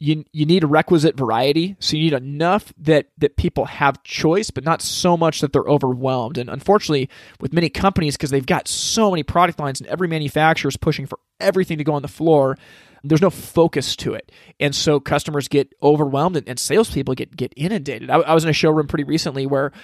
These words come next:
amazing, amazing showroom, but there were so many options. It was, it was clear that the salesperson, it was just, it was hard for them to stay focused, that they didn't understand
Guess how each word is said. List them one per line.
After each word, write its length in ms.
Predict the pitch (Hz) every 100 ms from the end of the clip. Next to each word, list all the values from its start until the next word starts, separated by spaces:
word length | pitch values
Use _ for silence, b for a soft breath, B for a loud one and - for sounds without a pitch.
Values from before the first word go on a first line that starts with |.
| B B _ -
amazing, 680 | 127 147 160 185 190 143 131
amazing 460 | 127 160 185 160
showroom, 340 | - 151 135 131
but 100 | 135
there 100 | 131
were 80 |
so 640 | - - - - 208 208 190
many 240 | 151 127 -
options. 580 | 151 170 - 143 131
It 60 | 143
was, 160 | 135 -
it 40 | 147
was 140 | 143
clear 220 | - 156
that 100 | 143
the 80 | -
salesperson, 540 | - 147 - 143 139 120
it 40 |
was 120 | 139
just, 160 | 139 - _ _
it 80 | 127
was 100 | 127
hard 340 | - 165 170
for 120 | - 143
them 160 | 135
to 100 | 131
stay 200 | - 123
focused, 640 | 131 - 135 135 110 - -
that 100 | -
they 100 | 135
didn't 220 | 147 143
understand 600 | 143 135 - 143 131 135